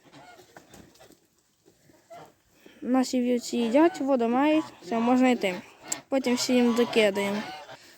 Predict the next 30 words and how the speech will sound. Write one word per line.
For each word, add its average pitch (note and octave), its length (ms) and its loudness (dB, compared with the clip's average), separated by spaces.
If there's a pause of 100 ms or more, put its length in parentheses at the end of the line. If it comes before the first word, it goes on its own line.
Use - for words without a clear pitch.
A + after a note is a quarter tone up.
(120)
Так, A#3 200 -2
ну C#4 180 4
така F#4 260 6
у E4+ 40 6
нас C4 160 2
природа. D#4 560 0 (880)
Снігу C#4+ 340 4
нема. C4 380 2 (640)
Хто C#4 180 -8
питав C4 360 -2
там B3+ 180 -2
мене, B3+ 260 2 (460)
чи C4 120 2
сніг. C4+ 240 6 (720)
Вон C#4+ 180 4
тільки C#4+ 300 2
на C4+ 120 2
Копиці G#3+ 480 -4
є F3+ 100 -4
сніг. - 340 -12 (1200)
Ну, E4+ 100 0
це D4 200 4
вже B3+ 240 0 (600)
і C4 40 -8
наша A3 320 -6
бесіда. A3 680 -4 (160)
Ну, B3+ 200 0 (600)
кому D4 200 4
сподобалося B3 640 -2
відео, C#4+ 360 2